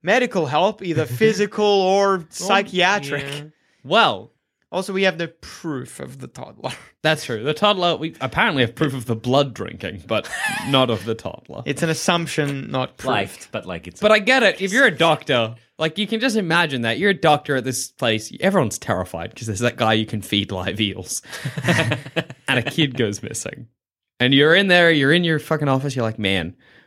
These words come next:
Speaker 3: where did that kid go?" And then somebody's like, "You know, T-, Torre's just down the hall."
Speaker 1: Imagine this. Someone else is a murderer, likes to kill kids,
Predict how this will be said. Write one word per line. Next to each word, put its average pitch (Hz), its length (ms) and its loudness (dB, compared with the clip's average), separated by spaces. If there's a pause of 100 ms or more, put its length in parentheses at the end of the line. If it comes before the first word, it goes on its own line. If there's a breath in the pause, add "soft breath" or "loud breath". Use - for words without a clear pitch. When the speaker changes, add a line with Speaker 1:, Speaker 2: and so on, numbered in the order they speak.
(120 soft breath)
Speaker 3:
where 165 140 -4
did 165 120 0
that 151 140 -2
kid 170 300 0
go?" 107 320 2
And 120 100 -2
then 117 80 0
somebody's 123 280 -2
like, 117 120 -6
"You - 80 -4
know, 131 80 0
T-, - 160 -10 (260)
Torre's 123 600 0
just - 240 -8
down 117 240 -4
the 104 140 -8
hall." - 360 -6
Speaker 1:
Imagine 196 340 0
this. 185 340 -2 (360)
Someone 247 300 2
else 196 400 2 (260)
is 139 120 -4
a 147 60 -4
murderer, 151 500 -2 (220)
likes 160 220 -2
to 180 80 -4
kill 175 220 0
kids, 190 380 0